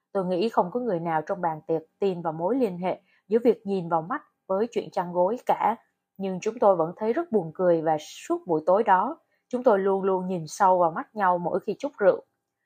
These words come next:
Tôi không nghĩ tôi là người mê tín, nhưng kể từ bữa tiệc đó tôi rất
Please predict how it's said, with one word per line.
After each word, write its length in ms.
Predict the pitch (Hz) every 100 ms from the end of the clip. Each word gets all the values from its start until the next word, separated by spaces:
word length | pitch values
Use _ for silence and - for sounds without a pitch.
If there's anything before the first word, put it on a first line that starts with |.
| _ _
Tôi 100 | 208
không 200 | 220 185
nghĩ 160 | 175 226
tôi 120 | 220
là 80 | 185
người 200 | 175 170
mê 160 | 170 180
tín, 440 | 180 196 214 339 - _ _
nhưng 200 | - 311
kể 180 | 311 170 220
từ 100 | 185
bữa 160 | 165
tiệc 160 | 196 160 _
đó 280 | 180 175 214 240
tôi 260 | 196 175 170
rất 140 | 302